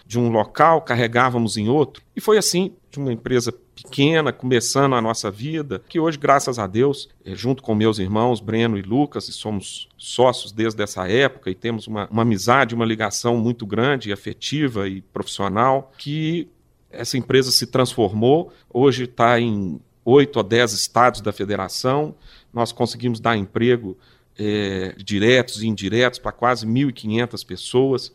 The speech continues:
e isso nos alegra muito. Mas esse início foi muito importante, porque é entendendo os pequenos, é, trabalhos que aquela pessoa mais humilde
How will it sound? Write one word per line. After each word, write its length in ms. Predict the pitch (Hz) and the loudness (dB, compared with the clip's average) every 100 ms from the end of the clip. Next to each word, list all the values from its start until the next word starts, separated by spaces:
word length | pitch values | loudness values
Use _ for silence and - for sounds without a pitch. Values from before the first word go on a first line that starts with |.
| _ | _
e 120 | 156 | -8
isso 180 | 151 - | -8 -6
nos 160 | 147 156 | -2 2
alegra 460 | 127 127 139 135 | 4 4 2 2
muito. 480 | 117 123 135 - - _ | 2 0 -2 -8 -20 _
Mas 720 | 123 131 143 139 - - - - | -2 0 2 0 -2 -4 -6 -4
esse 220 | 135 - | -2 0
início 360 | 135 151 180 147 | 0 0 0 -4
foi 180 | - 143 | -2 0
muito 260 | 156 156 | -2 -4
importante, 600 | 143 147 - - 110 104 | -2 -2 -2 -4 -6 -6
porque 500 | - 117 - 127 127 - - - | -16 -12 -2 -2 -2 -6 -16 -4
é 80 | 135 | -2
entendendo 920 | 160 160 139 127 151 190 180 180 - - | 0 0 0 2 2 2 0 -2 -6 -12
os 180 | 143 - | -14 -14
pequenos, 920 | 143 - - 190 185 165 - - - - | -18 -8 0 0 0 -4 -8 -10 -14 -8
é, 300 | 117 120 110 | -4 -2 -2
trabalhos 720 | - 131 113 104 139 151 131 | -2 2 2 4 2 2 -2
que 80 | - | -10
aquela 240 | - 135 120 | -4 -4 -4
pessoa 420 | 117 - 139 131 | -8 -6 -2 0
mais 300 | 123 131 117 | 0 -2 -2
humilde 600 | 110 127 160 147 117 | -2 0 -2 -4 -8